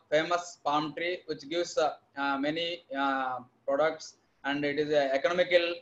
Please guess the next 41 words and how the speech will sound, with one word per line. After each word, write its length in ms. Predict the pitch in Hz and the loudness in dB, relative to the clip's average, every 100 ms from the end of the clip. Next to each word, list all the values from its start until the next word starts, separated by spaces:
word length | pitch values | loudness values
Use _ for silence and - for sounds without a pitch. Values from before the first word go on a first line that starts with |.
| - | 2
palm 320 | 151 160 160 | 4 4 0
in 140 | 151 | 0
the, 280 | 147 143 135 - _ _ _ 135 | 2 4 2 -2 _ _ _ 0
uh, 420 | 135 135 135 147 - 143 | 2 2 0 -2 -6 -6
among 260 | 160 185 | -2 2
the 80 | 175 | 4
all 280 | 151 180 190 | 6 6 6
palms. 280 | 180 185 185 | 2 2 0
Coconut 340 | 165 170 180 | 0 0 0
is 120 | 180 175 | 2 4
the 240 | 170 170 | 4 4
main 320 | 143 170 190 170 139 | 2 2 4 0 -2
economic 440 | 135 190 196 196 - 202 - | 0 0 2 0 -2 -8 -8
and 160 | 147 143 | -8 -4
commercial 520 | 156 180 - 180 175 - | -2 -2 2 0 0 2
palm, 360 | 156 175 214 _ _ _ _ _ | 4 2 -4 _ _ _ _ _
and, 240 | 160 160 160 | -4 2 6
um, 300 | 156 151 - - 147 | 6 6 0 -8 -4
after 240 | 180 196 | -2 2
that 280 | 196 208 - - | 4 4 2 -2
another 340 | 151 208 233 220 | 0 4 4 6
commercial 480 | 190 190 - 196 | 2 0 0 0
palm 260 | 185 175 175 | 2 0 2
is 120 | 180 180 | -2 2
date 260 | 160 180 - | 6 6 6
palm. 320 | 160 185 - _ _ | 0 0 -6 _ _
Although 320 | 143 170 190 196 | 2 4 6 4
it 180 | 190 | 4
is 200 | 190 190 | 2 0
a 80 | 180 | 4
very, 340 | 170 185 196 190 - | 4 4 2 0 0
uh, 200 | 151 156 | 4 4
small 380 | 156 165 185 185 180 | 2 0 4 4 4
hectare, 460 | 143 - 180 180 180 - - | 2 4 6 6 2 -6 -6
hectareage 460 | 143 170 170 175 170 | -4 2 6 6 4
in 100 | 156 | -4
India, 520 | 156 160 135 151 - _ _ - | 0 4 4 2 -4 _ _ -2
now 140 | 160 185 | 2 2
it 120 | 175 | 2
is 140 | 180 | -2
becoming, 520 | 170 165 175 180 180 | -2 2 2 0 -6